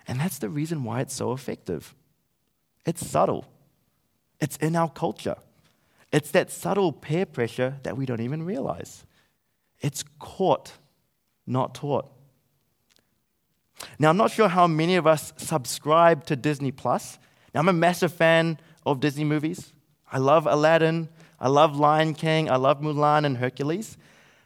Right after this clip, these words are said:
But I think Disney is pretty scary because they have this great power over our society. See, what makes them scary is that their messages aren't explicit. They're not shoving teaching down our throat, but they're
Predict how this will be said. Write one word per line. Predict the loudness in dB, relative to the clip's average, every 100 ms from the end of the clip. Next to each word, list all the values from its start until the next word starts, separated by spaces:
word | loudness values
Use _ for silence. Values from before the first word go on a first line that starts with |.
| _ -8
But | -6
I | -4
think | -2 -2 -2
Disney | -2 -2 0 -2 -2 -4 -12 _
is | -6 -6
pretty | -10 -14 -8 -6
scary | -6 -4 2 4 2 0 -6 -10 -8
because | -4 -4 -2
they | -2
have | -4 -6
this | -8 -10
great | -12 -10 -8 -8
power | -8 -6 -4 -2
over | -2 -4
our | -6
society. | -10 -10 -8 -8 -12 _ _ _ _ _ _ _ _ _ _
See, | -6
what | 0 0
makes | 2 0 0
them | -2
scary | -2 -6 -4 0 2 0 -4 -8
is | -6 -2
that | -4 -2
their | -4 -4
messages | -2 -4 -4 -6 -6 -6 -8 _ _ _
aren't | -6 -6 -4
explicit. | -6 -8 -10 -8 -6 -10 -12 _ _ _ _ _ _
They're | -2
not | 2 2
shoving | 0 0 2 2 0 -2 -12 _ _ -6
teaching | -4 -4 -2 -2
down | 0 2 2
our | 0
throat, | -4 0 0 2 -2 -10 _ _ _ _ _
but | -8
they're | -4